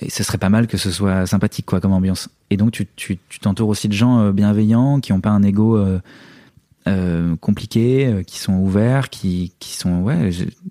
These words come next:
sympathiques, quoi, aussi. Parce que sans ça, tu souffres. Et, euh, moi, je,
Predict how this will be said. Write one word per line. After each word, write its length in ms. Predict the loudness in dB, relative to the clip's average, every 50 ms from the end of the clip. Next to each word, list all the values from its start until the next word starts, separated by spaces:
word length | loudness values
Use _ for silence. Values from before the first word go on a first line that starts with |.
| -20 _ _ _
sympathiques, 540 | -8 -2 0 0 0 0 -2 -4 -4 -6 -4
quoi, 120 | -2 -2
aussi. 240 | -2 -2 -2 -6 -8 _ -18 -20 -18 -16 -14 -14 -14 -14 -18 -20 _ _ _
Parce 160 | -4 -4 -2 0
que 100 | -2 0
sans 180 | 0 0 0
ça, 220 | 2 2 2 2 0
tu 120 | -2 -4
souffres. 420 | -8 -8 -8 -6 -6 -6 -6 -6 -4
Et, 220 | -2 -2 0 0 0
euh, 120 | 0 0
moi, 160 | 0 0 0
je, 140 | 0 -2 -2